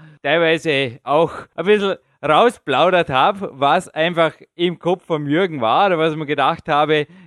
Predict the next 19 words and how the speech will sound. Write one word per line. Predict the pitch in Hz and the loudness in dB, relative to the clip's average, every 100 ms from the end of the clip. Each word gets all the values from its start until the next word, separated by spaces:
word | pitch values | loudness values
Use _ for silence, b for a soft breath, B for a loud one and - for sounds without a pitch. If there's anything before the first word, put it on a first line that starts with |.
| - | -12
das | 143 | -10
könnte | - 170 185 165 | -2 -2 0 -4
die | 156 151 139 - | 0 -2 -2 -8
Zuseher | 175 185 165 175 185 208 208 175 | -10 -8 -2 0 2 2 0 -6
in | 156 156 | -10 -6
dem | 151 170 | -4 -4
Fall | 156 143 160 151 | 0 0 0 -2
interessieren, | 165 170 160 156 135 139 202 220 _ b b _ | -10 -6 -8 -8 -8 -6 -6 -8 _ b b _
zwischen | 151 208 202 180 | -6 -4 -4 -6
den | 160 143 | -6 -2
Bouldern, | 127 202 202 196 b 208 180 _ | -2 0 -2 -4 b -20 -20 _
sondern | 170 160 160 | -2 -2 -2
ich | 185 - | -6 -2
hab | 170 185 | -2 0
mich | 151 | -2
einfach | 160 185 170 - | -2 -2 -6 -8
danach | 160 156 156 151 _ | -4 0 -2 -4 _
gefühlt, | 160 113 131 233 247 - - | -16 -8 -6 -6 -8 -18 -20
weil | 139 147 156 151 | -4 0 0 -2